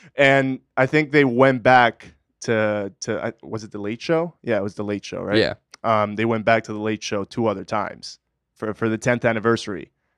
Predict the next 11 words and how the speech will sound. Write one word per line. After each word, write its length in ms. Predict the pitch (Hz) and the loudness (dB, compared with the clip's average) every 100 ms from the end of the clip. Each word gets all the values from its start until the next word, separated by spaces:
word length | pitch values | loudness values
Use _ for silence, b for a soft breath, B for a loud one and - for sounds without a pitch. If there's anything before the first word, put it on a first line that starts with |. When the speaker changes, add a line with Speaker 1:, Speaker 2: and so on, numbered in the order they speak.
| _ - | _ -8
Speaker 1:
And 120 | 110 | -4
they 80 | 113 | 2
got 160 | 123 | 2
more 260 | 117 127 156 | 4 4 4
claps 600 | - 151 113 107 - - _ _ | 6 6 6 2 -6 -10 _ _
than 200 | - 104 | -8 -6
Bob 280 | 101 113 120 | 2 2 4
Dylan 420 | 123 117 113 117 120 _ - | 2 0 0 -6 -14 _ -12
and 140 | 104 | -8
Bill 140 | 98 101 | -4 -4
Murray. 280 | 98 62 | -6 -10